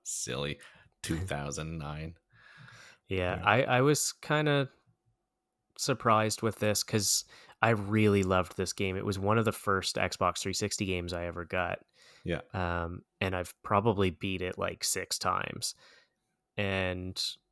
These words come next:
Speaker 1: This time.
Speaker 2: it, I still really liked it, but it didn't hold up as well as I thought it would.
Speaker 1: Sure.
Speaker 2: I think, um, you know, I still, like I said, I had a ton of fun. I thought the start and the end were both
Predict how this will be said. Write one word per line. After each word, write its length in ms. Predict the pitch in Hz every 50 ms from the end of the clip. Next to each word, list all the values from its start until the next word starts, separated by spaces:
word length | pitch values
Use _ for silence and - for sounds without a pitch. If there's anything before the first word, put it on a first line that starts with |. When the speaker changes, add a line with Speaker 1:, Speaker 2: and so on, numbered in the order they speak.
| _ _ _
Speaker 1:
This 220 | - 87 87 - -
time. 420 | - 80 78 76 76 82 87 - - _ _ _ _ _ _ _ _ _ _ _ _ 123
Speaker 2:
it, 160 | 120 113 -
I 120 | - 104 98
still 300 | - - - 123 123 120
really 300 | 113 107 101 101 101 95
liked 320 | 95 98 113 113 - -
it, 160 | 98 95 95
but 100 | 101 101 110
it 120 | 113 107
didn't 300 | 120 123 131 147 147 - - _ -
hold 380 | - - 143 127 123 120 110 113
up 280 | 107 110 - - - - - - - - _ _ _ _ _ _ _ _
as 220 | 98 98 98 95 98
well 360 | 98 101 101 95 92 92 95
as 120 | 92 90 98
I 140 | 90 87
thought 480 | 85 - - - 92 87 87 87 - -
it 80 | - - - -
would. 320 | 95 92 95 - - - - - - - - -
Speaker 1:
Sure. 440 | - - - - 90 87 87 85
Speaker 2:
I 40 | 87
think, 340 | 95 92 92 - - - -
um, 420 | 101 92 92 90 87 87 87 90 - - _ _ _ _ _ _ _ _ _ -
you 100 | 107 98
know, 140 | 92 87 -
I 120 | - 101 95
still, 440 | - - 117 110 104 101 98 - - -
like 100 | 101 90
I 40 |
said, 200 | 85 - 87 87
I 60 | 95 117
had 100 | 127 113
a 60 | 104
ton 220 | - 110 101 98
of 80 | 92 -
fun. 320 | - 98 95 92 92 95 - - - - - - _ _ _ _ _ _ -
I 260 | 107 107 104 104 104
thought 380 | - - 113 104 98 - - -
the 80 | 107
start 420 | - - - - 107 101 98 95 98
and 100 | 92 92
the 100 | 98 107 101
end 240 | 92 98 98 95 95
were 160 | 92 98 92
both 400 | 85 - 95 95 90 - -